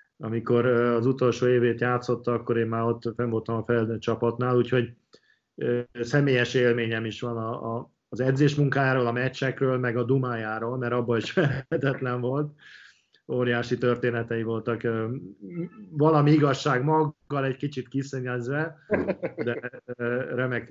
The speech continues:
remek figura volt. Tehát, ö, tényleg, hogyha ezt, ezt nézzük, ezt a, ezt a, ezt a zseni faktort, akkor,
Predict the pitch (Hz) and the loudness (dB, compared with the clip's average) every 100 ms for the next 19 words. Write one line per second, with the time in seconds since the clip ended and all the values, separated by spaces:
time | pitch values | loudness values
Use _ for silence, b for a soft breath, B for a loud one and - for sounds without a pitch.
0 | 120 123 120 120 123 117 123 123 131 147 | -6 -6 -6 -6 -4 -2 0 0 0 0
1 | 151 _ b _ _ _ _ _ _ _ | -2 _ b _ _ _ _ _ _ _
2 | _ - 123 131 123 127 127 120 B B | _ -10 -2 0 2 2 2 0 B B
3 | B - 151 147 131 135 139 143 147 - | B 0 2 4 2 0 0 0 -4 -6
4 | 135 143 143 131 139 123 117 120 123 123 | -4 -2 0 0 0 0 -2 0 -2 -4
5 | - 120 - 120 120 123 110 - 110 117 | -6 -10 -4 0 0 -2 -8 -6 -4 0
6 | 143 135 113 113 _ - 127 127 - - | 2 2 0 -4 _ -4 -2 -2 -10 -8
7 | 135 147 160 151 120 - 127 117 | -4 -2 -2 -6 -6 0 2 2